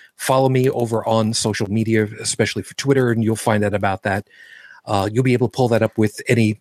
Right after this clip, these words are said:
streaming device at the time because it's just live. It's not archived anywhere. Um, I did have a, a good Thanksgiving.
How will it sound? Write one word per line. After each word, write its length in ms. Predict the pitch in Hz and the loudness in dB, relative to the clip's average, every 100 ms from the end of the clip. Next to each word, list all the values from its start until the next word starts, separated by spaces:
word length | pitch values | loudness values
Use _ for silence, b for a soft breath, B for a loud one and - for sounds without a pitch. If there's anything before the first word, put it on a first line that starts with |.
| _ | _
streaming 400 | - - 120 113 | -2 0 0 2
device 460 | 104 98 98 - - | 2 2 2 0 0
at 140 | 117 110 | 0 -2
the 60 | |
time 360 | - 101 98 95 | -4 -2 -2 0
because 380 | 101 101 98 - | -2 -2 -2 -4
it's 280 | 110 - - _ | -6 -4 -6 _
just 240 | 131 - | -4 0
live. 280 | 113 101 101 | 2 2 2
It's 160 | 101 - | 0 -2
not 140 | 98 | -2
archived 420 | 107 101 104 92 90 | 0 0 0 -2 -2
anywhere. 400 | 87 85 92 - B B B B B B B _ | -4 0 0 -2 B B B B B B B _
Um, 380 | 127 120 113 107 - _ _ _ _ _ _ _ _ _ _ _ _ _ | 0 2 2 -2 -8 _ _ _ _ _ _ _ _ _ _ _ _ _
I 480 | 131 131 131 127 127 - _ _ _ _ _ _ _ _ 123 | 0 2 2 2 -2 -6 _ _ _ _ _ _ _ _ -10
did 260 | 107 139 156 | -2 0 0
have 380 | 160 151 151 | 0 0 0
a, 240 | 143 147 135 | -2 -2 -2
a 60 | |
good 180 | 131 139 | -2 -2
Thanksgiving. 600 | 147 139 - 127 127 123 | 0 -2 -2 -2 0 -4